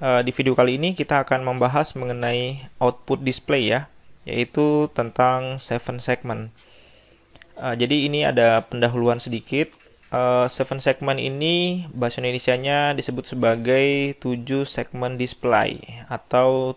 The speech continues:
tujuh segmen tampilan ya, yang merupakan komponen,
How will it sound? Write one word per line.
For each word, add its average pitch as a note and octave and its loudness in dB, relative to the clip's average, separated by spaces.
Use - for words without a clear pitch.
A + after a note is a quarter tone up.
tujuh B2 -2
segmen B2 -6
tampilan A#2+ -2
ya, C3 -4
yang C3+ -2
merupakan C#3+ 4
komponen, D#3 -2